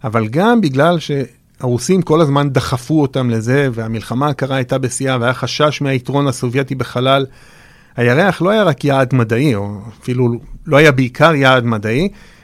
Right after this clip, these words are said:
זה היה סוג של אתגר לראות למי יש את היכולות להגיע לשם, והיו תוכניות להקים שם בסיסים צבאיים, וכל מיני, אה, תוכניות חלל, תחנות חלל צבאיות. ראו בזה בעיקר עוד סוג של חזית במלחמה הקרה.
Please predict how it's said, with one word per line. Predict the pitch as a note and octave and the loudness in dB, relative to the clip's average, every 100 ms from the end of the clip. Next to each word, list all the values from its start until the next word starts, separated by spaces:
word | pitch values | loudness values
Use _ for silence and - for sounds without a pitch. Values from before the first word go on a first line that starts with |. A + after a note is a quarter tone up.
| - - | -20 -4
זה | B2+ | 0
היה | D#3 | 2
סוג | - E3 C#3 | 2 -2 0
של | C#3+ | -2
אתגר | A#2+ C#3 D3+ C#3+ A2 | -2 2 4 6 4
לראות | A#2+ C#3+ B2+ - - - _ - | 2 2 2 -8 -20 -20 _ -6
למי | C3 C#3+ | 2 6
יש | E3 C#3 | 6 4
את | B2+ | 0
היכולות | B2+ - C3 D3+ C3+ A#2 | 0 0 2 4 2 0
להגיע | G2 G#2+ D#3+ | -6 0 2
לשם, | G3 F3+ G3 G3 F#3+ | 2 2 2 2 0
והיו | C3 A#2+ D#3 G#3 | -2 -4 -2 -4
תוכניות | F#3 - F#3+ C4 G#3 | -8 -4 -2 0 -2
להקים | C3 - D3 | -4 -2 -2
שם | E3 | -2
בסיסים | C#3+ A#2+ - C#3+ | -4 -4 -2 -4
צבאיים, | - D3 D#3 C#3 C3+ D3 C#3+ C3+ | -2 0 2 2 0 0 0 -2
וכל | C3 C#3 D3 | -4 -4 -4
מיני, | D3 C#3+ C#3+ C3+ | -2 -2 -2 -2
אה, | C3+ C3 - | -2 -2 -2
תוכניות | D3+ C3+ C#3+ D3 | -2 2 2 2
חלל, | C#3 C#3 | 0 0
תחנות | - - C#3 D3 F3 | -4 -4 0 2 2
חלל | D#3 D3+ D3+ | 2 4 2
צבאיות. | - D3 C#3 D3+ D3 - - - - - - - | 0 2 4 4 2 0 -16 -20 -20 -20 -12 -2
ראו | A#2+ F3 | 6 6
בזה | G#3 F3+ | 6 4
בעיקר | D3 C#3 B2+ F#3 A3 A3+ A#3 - _ _ _ - | 4 2 2 4 4 4 0 -10 _ _ _ 2
עוד | F#3+ | 4
סוג | - F#3 F3 | 4 0 2
של | D#3 | 0
חזית | - B2 D#3 D3 | 0 2 0 2
במלחמה | C3 B2+ - A#2 A#2+ | 0 0 -2 -2 -2
הקרה. | A2+ A#2 G#2 | -2 -4 -6